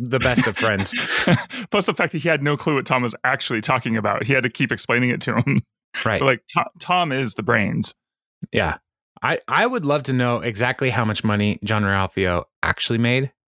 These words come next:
Speaker 1: because it's one of those things where, like, I would wonder if he could just not work.
Speaker 2: Right.
Speaker 1: Like, if he had any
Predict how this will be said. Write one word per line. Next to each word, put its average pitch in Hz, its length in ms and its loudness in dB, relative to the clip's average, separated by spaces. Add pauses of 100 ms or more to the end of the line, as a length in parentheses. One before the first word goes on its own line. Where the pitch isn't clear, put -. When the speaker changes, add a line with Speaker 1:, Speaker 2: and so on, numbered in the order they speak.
(680)
Speaker 1:
because 131 180 0
it's 139 120 -2
one 151 120 0
of 175 60 0
those 170 160 2
things 131 320 0
where, 113 300 2 (260)
like, 104 200 -2
I 113 200 -2
would 131 160 2
wonder 101 380 0
if - 220 -4
he 123 120 0
could 123 160 0
just - 400 0 (760)
not 92 300 -2
work. - 480 -4 (460)
Speaker 2:
Right. 117 340 -2 (460)
Speaker 1:
Like, 117 140 0
if 127 80 0
he 175 300 2 (280)
had 123 340 0
any 135 540 0